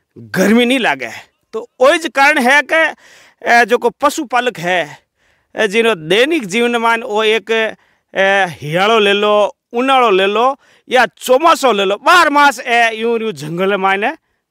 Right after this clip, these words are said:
रेवे, आ एनी एक जिंदगी है। तो मैं इन टाइम रा लीलंबा रा एक जोड़ रे माने बैठो हूँ और मारे तो एक, ए, पशुपालक है अटारा आड़ पाड़ गाँव रही, जो को इन टाइम रा परसेंट गर्मी रे माने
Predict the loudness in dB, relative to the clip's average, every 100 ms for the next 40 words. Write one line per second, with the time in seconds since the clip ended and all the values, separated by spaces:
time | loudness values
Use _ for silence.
0 | _ -6 0 2 2 -2 2 4 4 2
1 | 0 2 0 -4 -8 _ _ -16 -14 -2
2 | 0 2 0 -2 -4 -12 _ _ _ 0
3 | 0 4 2 2 0 0 0 2 0 0
4 | -4 -2 2 2 2 2 0 0 -2 -2
5 | -2 0 0 0 0 0 0 -2 0 -2
6 | 0 -2 -4 -6 _ -14 -2 2 2 0
7 | -2 -2 2 2 2 2 0 0 -2 -4
8 | -10 -20 _ -2 0 -2 -2 -2 0 0
9 | 2 2 -2 -2 -2 0 0 2 0 -2
10 | _ _ _ -2 0 0 0 0 0 0
11 | 0 2 0 -4 -16 _ _ _ _ -6
12 | -4 -2 -2 -4 -2 -2 0 -4 -4 -4
13 | -2 -2 -2 -2 -2 0 0 0 0 0
14 | -2 -6